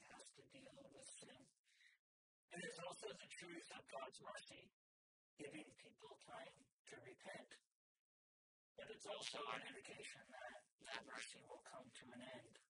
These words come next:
Kind of like if you have a creek and you, you throw some rocks and some sticks in it, trying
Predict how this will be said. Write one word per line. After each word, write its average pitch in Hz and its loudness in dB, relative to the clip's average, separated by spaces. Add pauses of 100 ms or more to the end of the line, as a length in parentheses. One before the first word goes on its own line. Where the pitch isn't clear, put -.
(840)
Kind - 4
of - 4
like 508 6
if 453 2
you 440 4
have - 2
a - -8
creek - -2
and 254 -2
you, - -4 (340)
you - -4
throw 427 0
some - -6
rocks - 2
and - -10
some - -6
sticks - -6
in - -4 (100)
it, - -4
trying 740 0